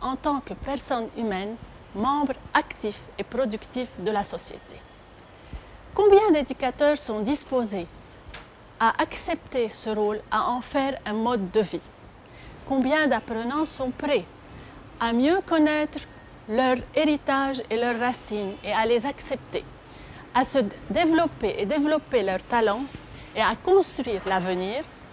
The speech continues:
le leur d'abord, mais aussi celui de leur pays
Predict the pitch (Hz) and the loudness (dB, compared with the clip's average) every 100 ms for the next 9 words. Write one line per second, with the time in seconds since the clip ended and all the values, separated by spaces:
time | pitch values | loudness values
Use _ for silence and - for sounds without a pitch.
0 | - 185 208 233 233 190 170 156 175 240 | -6 0 2 2 2 0 -4 -2 -2 -2
1 | 349 - - - 214 233 339 - - 226 | -6 -14 -20 -8 -6 2 2 2 -4 -6
2 | - - - - 254 233 254 269 - - | -10 -16 -16 -2 2 2 2 0 -4 -14
3 | - - - - - 202 202 190 - 302 | -18 -20 -20 -20 -4 2 2 2 0 2
4 | 294 277 | 4 2